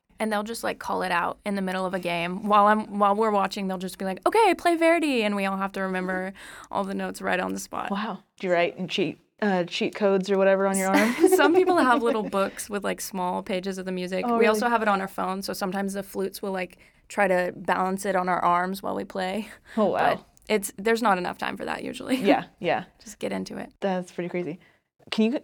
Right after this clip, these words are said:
Speaker 2: tell me more about the movement on the field, uh, marching around? Because it looks like, "Oh, how hard can it be? You're just walking." But can you tell me what that involves?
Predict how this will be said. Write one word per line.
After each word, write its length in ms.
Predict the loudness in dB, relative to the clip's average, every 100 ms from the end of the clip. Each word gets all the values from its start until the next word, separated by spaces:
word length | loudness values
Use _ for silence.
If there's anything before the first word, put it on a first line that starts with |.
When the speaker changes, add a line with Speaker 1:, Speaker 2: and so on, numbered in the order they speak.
| _
Speaker 2:
tell 200 | 0 2
me 200 | 4 2
more 280 | 2 2 2
about 420 | 2 0 2 2
the 100 | 0
movement 640 | -2 0 -2 -2 -2 -2 -2 -2
on 300 | 0 0 0
the 100 | -2
field, 540 | -2 -2 0 -2 -4 -4
uh, 160 | -4
marching 500 | -2 -6 -4 -4 -4 -8 -20 -10 -2
around? 520 | 2 2 0 -2 -4
Because 440 | -4 -2 -2 -2 -2 2
it 100 | 2
looks 500 | 2 0 -4 -16 -20 _ _ _
like, 220 | 2 2 4
"Oh, 120 | 2
how 200 | 2 0
hard 240 | 2 0
can 80 | 0
it 80 | 0
be? 80 | 0
You're 140 | 0
just 180 | 0 0
walking." 460 | 0 0 0 -6 -2
But 180 | -2
can 140 | 0 -4
you 80 | -2
tell 160 | -2
me 160 | -2 -4
what 380 | -8 -4 -4 -2
that 160 | -2
involves? 420 | -2 -4 -4 -8